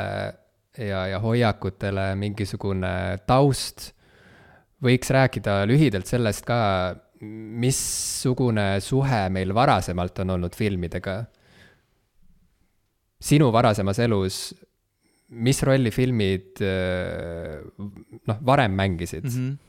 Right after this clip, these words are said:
Speaker 1: Mi-, kui, kui tahta luua mingisugunegi võrdlusmoment aastaga kaks tuhat kakskümmend?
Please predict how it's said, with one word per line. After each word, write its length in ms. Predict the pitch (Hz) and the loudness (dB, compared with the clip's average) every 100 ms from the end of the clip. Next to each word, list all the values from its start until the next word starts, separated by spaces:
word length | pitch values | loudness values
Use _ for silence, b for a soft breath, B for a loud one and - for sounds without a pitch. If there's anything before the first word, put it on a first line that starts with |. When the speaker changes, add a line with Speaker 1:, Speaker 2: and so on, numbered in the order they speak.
| _ - | _ -6
Speaker 1:
Mi-, 180 | 107 101 _ _ _ _ _ _ _ | -6 -6 _ _ _ _ _ _ _
kui, 100 | - 113 | -6 0
kui 140 | 120 | 2
tahta 380 | 120 117 - 104 | 4 2 0 0
luua 220 | 110 107 107 | 2 2 4
mingisugunegi 720 | 127 104 98 110 107 95 101 | 2 2 -2 0 0 0 2
võrdlusmoment 1040 | 127 107 98 98 95 107 113 - - - | 2 2 -2 -2 0 0 0 -4 -16 -8
aastaga 440 | 104 98 - 101 98 | 0 0 0 -6 -2
kaks 220 | 98 - | -2 -4
tuhat 100 | 107 | -6
kakskümmend? 640 | 113 101 - 110 95 117 | -4 -6 -4 -4 -2 -6